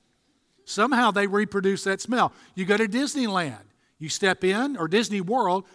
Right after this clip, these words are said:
you step in, and you'll smell pastries. There is one church in Charlotte, North Carolina, that puts into it, its duct system throughout its building and property the smell of Krispy Kreme donuts. Ladies and gentlemen,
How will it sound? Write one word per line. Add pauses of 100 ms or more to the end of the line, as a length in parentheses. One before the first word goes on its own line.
(120)
you
step
in, (280)
and
you'll
smell
pastries. (600)
There
is
one
church
in
Charlotte,
North
Carolina, (280)
that
puts
into
it,
its
duct
system
throughout
its
building
and
property (280)
the
smell
of
Krispy
Kreme
donuts. (1600)
Ladies
and
gentlemen,